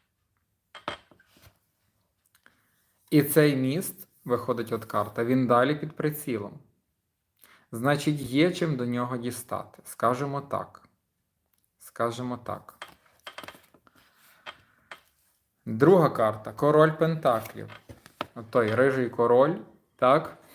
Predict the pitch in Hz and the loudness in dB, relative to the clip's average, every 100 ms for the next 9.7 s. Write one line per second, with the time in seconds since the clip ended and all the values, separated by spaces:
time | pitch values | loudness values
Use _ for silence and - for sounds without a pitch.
0 | - - - _ _ _ _ _ _ _ | -18 -18 -18 _ _ _ _ _ _ _
1 | - 120 127 - 151 160 180 - - _ | -8 0 2 2 2 2 2 -4 -16 _
2 | _ _ _ _ _ _ _ - 135 151 | _ _ _ _ _ _ _ 2 6 6
3 | 151 - 131 113 110 - _ _ _ _ | 2 0 2 2 0 -10 _ _ _ _
4 | _ _ _ _ _ _ _ _ _ _ | _ _ _ _ _ _ _ _ _ _
5 | _ _ _ _ _ _ _ _ - 127 | _ _ _ _ _ _ _ _ -6 0
6 | 143 139 131 143 143 139 127 131 - - | 0 2 -2 2 2 2 -6 -8 -8 -6
7 | 117 120 127 143 156 - - 127 131 110 | -6 -4 -4 -4 -8 -12 -10 -6 -6 -8
8 | 117 - 117 110 123 143 165 143 143 143 | -12 -6 -2 0 0 2 2 0 0 -2
9 | 135 123 117 117 120 135 | 0 -2 -2 -6 -6 -8